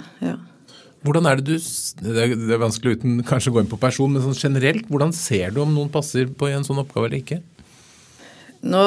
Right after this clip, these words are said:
Speaker 1: har jo jeg, fordi jeg hadde vært i Multiconsult lenge, så hadde jeg jo fulgt de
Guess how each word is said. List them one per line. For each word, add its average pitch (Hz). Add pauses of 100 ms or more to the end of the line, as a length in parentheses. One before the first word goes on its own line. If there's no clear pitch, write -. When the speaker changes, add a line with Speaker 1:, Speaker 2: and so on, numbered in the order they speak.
Speaker 1:
har 190
jo 185
jeg, 170
fordi 175
jeg 151
hadde 156
vært -
i -
Multiconsult 151
lenge, 156 (380)
så -
hadde 147
jeg 139
jo 156
fulgt 123
de 147